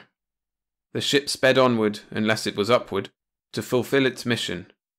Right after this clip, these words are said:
Again and again Brad found himself wondering where he was going.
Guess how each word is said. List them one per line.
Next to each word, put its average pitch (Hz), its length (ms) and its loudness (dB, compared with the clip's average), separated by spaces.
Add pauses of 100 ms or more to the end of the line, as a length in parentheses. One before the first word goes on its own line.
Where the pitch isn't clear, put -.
(320)
Again 131 360 0
and 143 120 2
again 131 420 2
Brad 117 240 2
found 120 260 0
himself 113 400 -2
wondering 113 400 0
where 104 140 0
he 107 100 -2
was 101 180 -6
going. 101 360 -2